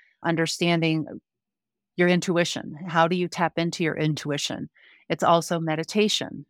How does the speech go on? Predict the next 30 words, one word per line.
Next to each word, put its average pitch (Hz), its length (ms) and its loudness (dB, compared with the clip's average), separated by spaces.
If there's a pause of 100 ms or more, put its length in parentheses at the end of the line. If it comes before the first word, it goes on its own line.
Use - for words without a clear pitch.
(140)
How 160 160 0
do 160 80 -2
you 165 160 -2
connect 165 440 -4 (180)
to 160 380 0
yourself 160 800 2
and 147 180 0
that 147 160 2
intuitive 151 800 -2
voice? 151 600 -2 (1200)
And 226 140 4
then 226 180 4 (120)
also 226 440 4
connecting 185 560 -6
with 165 200 -4
your 165 100 -2
students. 170 680 -6 (1000)
And 180 220 2
that, 220 260 6 (180)
like 185 260 2
you 208 60 0
said, 185 360 2
that's 208 300 -6
the 359 100 2
basis 262 420 2
of 175 120 -6
trust. - 580 -2
If 180 180 0
there 233 200 2
isn't 233 380 -4